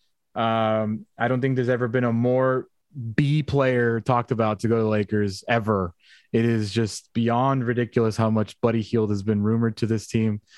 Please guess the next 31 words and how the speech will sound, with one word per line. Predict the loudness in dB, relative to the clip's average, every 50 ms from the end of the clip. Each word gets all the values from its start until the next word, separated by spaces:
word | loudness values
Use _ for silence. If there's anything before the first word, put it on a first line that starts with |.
| -20 -20 -20 -20 -20 -20 -20 -20 -20 _ _ _
for | 0 0 0 2
the | 2 2 2 2 0
type | 0 0 2 2 2 2 0
of | -2 -2 0
player | 0 0 2 2 2
he | 2 2 2
is. | 2 0 0 0 -2
Like, | -2 -2 0
listen, | 0 0 0 0 0 -2
I'm, | 0 -2 -2 -2 0
I'm, | -2 0 2 2 2
what | 2 2 2
I | 2
mean | 2 2
by | 2 2 2
he's | 2 2
not | 2 2 0
a |
superstar. | 0 0 -2 -2 -2 -2 -6 -4 -4 -4 -6 -6 -10 _ _ -4
He's | -2 0
not | 2 2 2 2
an | 0 0 -2
all-star. | -2 0 0 0 0 -2 -2 -2 0 0 2 0
He's | 0 0 0
not | 0 0 0 0 -2 -4 -8 _ _ _ _ _ _ _ -8 -2
going | 0 2 2 2
in | 2 2
the | 2
Hall | 2 2 2 0 0
of | 0
Fame. | 0 0 0 0 0 -2 -4 -8